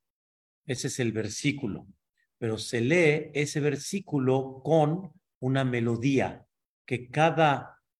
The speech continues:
palabra viene con una melodía, se le llama ta'amim.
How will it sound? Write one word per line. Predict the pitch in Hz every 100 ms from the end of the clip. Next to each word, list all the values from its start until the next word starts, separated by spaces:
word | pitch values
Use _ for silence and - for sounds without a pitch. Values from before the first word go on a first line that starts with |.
| _
palabra | 123 123 147 147 123 147 - _
viene | 123 143 143 143
con | 120
una | 131 131
melodía, | 113 110 123 143
se | 135
le | 120
llama | 120 147 147 -
ta'amim. | 123 - 123 127 143 104